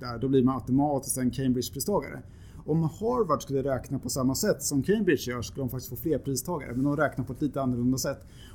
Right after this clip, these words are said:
Men det jag egentligen vill komma till, det är som så att det är klart att det finns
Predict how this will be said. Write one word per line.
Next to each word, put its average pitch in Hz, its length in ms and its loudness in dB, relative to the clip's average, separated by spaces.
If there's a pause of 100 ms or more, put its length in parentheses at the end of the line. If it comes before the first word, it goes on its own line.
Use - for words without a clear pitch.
(120)
Men 156 140 2
det 170 60 8
jag 196 180 12
egentligen 190 340 2
vill - 80 -10
komma 208 360 6
till, 127 380 2
det 143 120 6
är 139 60 2
som 127 140 -2
så 139 100 -2
att - 140 -8 (300)
det 190 80 6
är 226 140 6
klart 160 360 4
att 135 120 -6
det 143 60 -4
finns 127 500 2